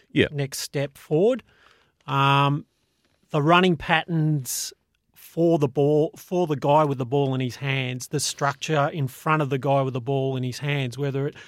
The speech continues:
Speaker 2: be the lateral handball or a behind handball or a, a ch-, diagonal kick, there have to be people
Speaker 1: Mm.
Speaker 2: in the right places to present
Speaker 1: Yep.
Speaker 2: at the right times. Otherwise,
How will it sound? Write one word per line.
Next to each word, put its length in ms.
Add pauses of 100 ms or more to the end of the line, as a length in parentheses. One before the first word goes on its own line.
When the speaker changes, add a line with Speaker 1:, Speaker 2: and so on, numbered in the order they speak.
(260)
Speaker 2:
be 80
the 120
lateral 420
handball 640
or 140
a 60
behind 540
handball 540
or 180
a, 160 (460)
a 80
ch-, 300
diagonal 640
kick, 320
there 140
have 260
to 80
be 140
people 440
Speaker 1:
Mm. 260 (400)
Speaker 2:
in 100
the 100
right 320
places 540
to 100
present 640
Speaker 1:
Yep. 180 (180)
Speaker 2:
at 140
the 100
right 300
times. 480
Otherwise, 720